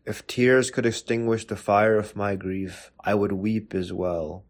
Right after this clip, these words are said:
But I know that tears cannot extinguish my fire of anguish. Now this fire will only be put out when you step into the field of battle against Muhammad again and seek revenge of Badr."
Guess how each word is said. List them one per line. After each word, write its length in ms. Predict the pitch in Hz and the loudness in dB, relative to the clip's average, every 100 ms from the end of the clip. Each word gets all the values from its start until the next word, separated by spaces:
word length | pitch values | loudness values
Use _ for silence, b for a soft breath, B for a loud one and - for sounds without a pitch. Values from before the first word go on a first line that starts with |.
| - | -4
But 100 | 104 | 0
I 140 | 101 | 0
know 340 | 104 107 117 | 0 4 4
that 260 | 110 104 85 | 4 2 0
tears 400 | - 117 117 113 | 0 2 4 2
cannot 400 | - 104 104 107 | -2 -2 0 0
extinguish 580 | 101 - 120 123 113 - | 0 -4 -4 -2 -2 -2
my 140 | 95 | -6
fire 460 | 95 101 98 98 98 | -4 0 2 2 0
of 140 | 95 | -2
anguish. 720 | 73 95 87 73 - - - _ | -6 -6 -6 -6 -8 -10 -14 _
Now 160 | 101 101 | 0 2
this 240 | 120 123 | 2 -2
fire 500 | - 120 117 117 113 | 4 6 8 8 6
will 260 | 107 101 80 | 6 2 2
only 520 | 87 117 117 113 107 | 0 -2 0 -2 -2
be 300 | 101 107 101 | -6 -8 -10
put 280 | - - 107 | -6 -2 2
out 360 | 104 98 - - | 4 4 2 -4
when 180 | 98 98 | -8 -6
you 80 | |
step 440 | 92 - 107 101 - | -6 -2 0 0 -4
into 280 | 95 - 90 | -10 -10 -8
the 120 | 90 | -8
field 400 | - 104 101 95 | -6 -2 -2 -2
of 160 | 92 | -4
battle 360 | - 95 95 90 | -2 0 0 -2
against 460 | 90 98 101 95 95 | -2 -4 -4 -6 -10
Muhammad 640 | 87 98 95 90 85 87 | -10 -8 -8 -8 -10 -10
again 380 | 87 95 101 98 | -8 -4 -4 -4
and 180 | 92 87 | -6 -8
seek 340 | - 101 - | -6 -8 -6
revenge 400 | 92 92 92 92 | -4 -2 -4 -4
of 220 | 85 - | -8 -10
Badr." 400 | 78 73 69 82 | -8 -8 -8 -14